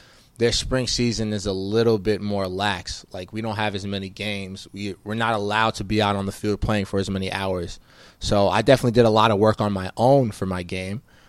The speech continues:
But in terms of a te-, in terms of a team's activities, I had more time to kinda work on my ac-, academics, which was obviously important to me as well.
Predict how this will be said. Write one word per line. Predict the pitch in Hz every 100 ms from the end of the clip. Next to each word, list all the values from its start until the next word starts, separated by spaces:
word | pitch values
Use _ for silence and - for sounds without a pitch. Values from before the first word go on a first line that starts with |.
| _
But | 107 95
in | 104
terms | 131 117 104
of | 92
a |
te-, | - - - -
in | 110
terms | 120 110 107
of | 95
a | 92
team's | - 117 113 104
activities, | 92 - 110 127 135 135 - -
I | 104
had | 104
more | 98 104 101
time | - 95 95 92 98 - _
to | 110
kinda | 101 95 95
work | 98 95
on | 95
my | 95 98
ac-, | 92 -
academics, | 104 95 98 98 95 95
which | 98 98
was | 98
obviously | 92 95 - 95
important | 92 95 95 -
to |
me | 92 92
as |
well. | 92 -